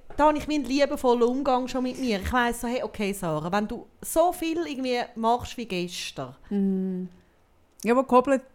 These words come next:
Speaker 2: wird, dort, dort fallen
Speaker 1: Ja,
Speaker 2: die Späne.
Speaker 1: ja.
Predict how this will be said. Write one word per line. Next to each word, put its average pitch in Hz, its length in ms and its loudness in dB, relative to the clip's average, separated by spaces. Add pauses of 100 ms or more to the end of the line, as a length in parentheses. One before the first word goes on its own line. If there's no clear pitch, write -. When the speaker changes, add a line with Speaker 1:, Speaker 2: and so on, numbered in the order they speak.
Speaker 2:
wird, 190 840 -2
dort, 226 280 2
dort 220 160 0
fallen 240 240 4
Speaker 1:
Ja, 330 160 4
Speaker 2:
die 427 60 -4
Späne. 285 500 4
Speaker 1:
ja. 302 140 2